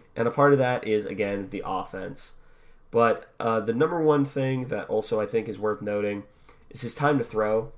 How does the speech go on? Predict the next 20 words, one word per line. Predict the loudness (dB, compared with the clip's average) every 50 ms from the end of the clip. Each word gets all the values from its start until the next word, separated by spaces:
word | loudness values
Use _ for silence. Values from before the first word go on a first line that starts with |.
| -10 -6
is | -4 -4 -4 -6 -8
generally | -12 -6 -4 -2 0 0 0 2 0 0 -2
pretty | -4 -4 -4 -4 -4 -4
slow, | -6 -8 -8 -6 -6 -4 -4 -4 -4 -6 -12 -20 -20 -20 -20 -16
because | -4 -2 2 4
although | 4 4 4 4 4 4
he's | 4 2 -2 -2 0
making | 0 0 0 -2 -4 -2
better | 0 0 0 0 -2
choices, | -4 -6 -6 -6 -6 -6 -6 -8 -10 -10 -12
he's | -12 -10 -10 -10 -10 -14 -20 _ -20 -6
having | 0 2 2 2 2 -2
to | -4
think | -4 0 0 0 0 -2 -8 -16 -20 -6 -4
about | -2 2 2 2 2 4
<laughs> | 4
making | 4 4 4 4 4 4
the | 4
better | 2 2 0 0 0 -2
choices. | -2 -2 -2 -2 -2 -2 -6 -8 -10 -10